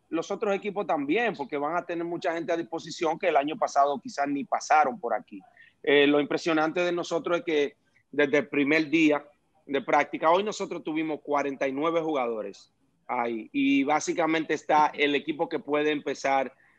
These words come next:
desde el primer día sin los importados. O sea, ya nosotros estábamos en el minicamp contando con Junior Lake, con Brito,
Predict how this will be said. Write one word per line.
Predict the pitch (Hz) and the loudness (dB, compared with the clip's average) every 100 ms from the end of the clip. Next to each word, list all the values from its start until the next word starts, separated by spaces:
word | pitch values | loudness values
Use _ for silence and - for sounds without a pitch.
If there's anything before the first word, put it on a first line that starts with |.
| _ | _
desde | - 139 127 | -4 -2 0
el | 143 | -2
primer | 143 135 147 143 | -2 -2 -2 0
día | 147 147 131 | 2 2 0
sin | 135 135 | -4 -4
los | 127 143 | -6 -6
importados. | 123 117 - 147 151 117 110 123 | -6 -6 2 6 6 4 0 -6
O | 107 | -4
sea, | 127 | -2
ya | 113 131 147 139 - _ _ | 2 6 6 6 0 _ _
nosotros | - - 139 151 143 | -12 -6 -2 2 2
estábamos | - 147 147 143 139 | 4 4 2 -2 -4
en | 139 | -4
el | 139 | -4
minicamp | 135 143 135 147 139 131 | -4 -4 -2 -2 -2 -4
contando | 131 120 139 131 127 | -10 -6 -4 -6 -6
con | 131 117 | -8 -4
Junior | 135 135 123 | -4 -2 -4
Lake, | 127 151 147 - _ _ _ _ _ | 0 2 2 -2 _ _ _ _ _
con | 139 127 123 | -2 -2 0
Brito, | 147 156 151 - 135 | 4 6 6 4 -4